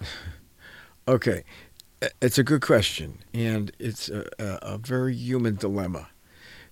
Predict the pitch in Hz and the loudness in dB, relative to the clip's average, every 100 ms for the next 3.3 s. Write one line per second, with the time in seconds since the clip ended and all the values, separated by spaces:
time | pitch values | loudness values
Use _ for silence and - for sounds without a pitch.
0 | - 117 - 139 135 131 123 - - 135 | -6 -6 0 4 6 6 4 0 -4 -4
1 | 123 113 - - 160 190 - 143 - 110 | -2 -2 -4 -2 0 2 2 0 -2 -4
2 | 113 - 135 143 139 110 95 101 95 82 | -6 -4 -2 2 2 0 -4 -2 -2 -2
3 | 82 98 | -6 -12